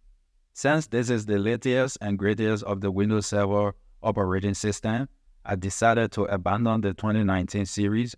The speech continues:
and just begin a brand new series on Windows Server twenty twenty-two. So let's begin.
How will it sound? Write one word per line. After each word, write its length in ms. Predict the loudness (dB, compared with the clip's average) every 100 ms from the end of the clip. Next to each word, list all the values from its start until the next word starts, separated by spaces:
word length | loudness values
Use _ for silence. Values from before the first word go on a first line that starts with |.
| -6
and 160 | -2 2
just 260 | 2 2
begin 360 | -2 0 0 0
a 120 | -2
brand 320 | 0 0 2
new 160 | 2 0
series 480 | 0 -2 0 -2 -4
on 240 | -2 -2
Windows 300 | 0 0 -2
Server 300 | -2 -2 -2
twenty 320 | -2 -2 -2
twenty-two. 500 | -2 -4 -4 -4 -6 -8 -20 _ _ -12
So 160 | 0 2
let's 240 | 2 0
begin. 440 | -2 -2 -2 -4